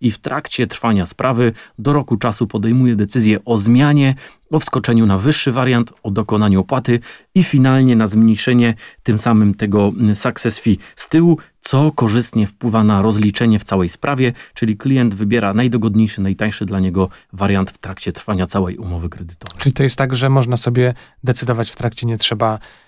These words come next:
Speaker 2: od razu zamykać sobie drogi, jeżeli ktoś podejmie decyzję o współpracy.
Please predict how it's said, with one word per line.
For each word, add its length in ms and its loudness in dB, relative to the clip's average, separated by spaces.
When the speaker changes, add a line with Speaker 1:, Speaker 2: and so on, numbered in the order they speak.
Speaker 2:
od 180 0
razu 580 2
zamykać 500 0
sobie 460 -2
drogi, 260 -4
jeżeli 300 -6
ktoś 440 -4
podejmie 680 -4
decyzję 420 -4
o 20 -8
współpracy. 560 -8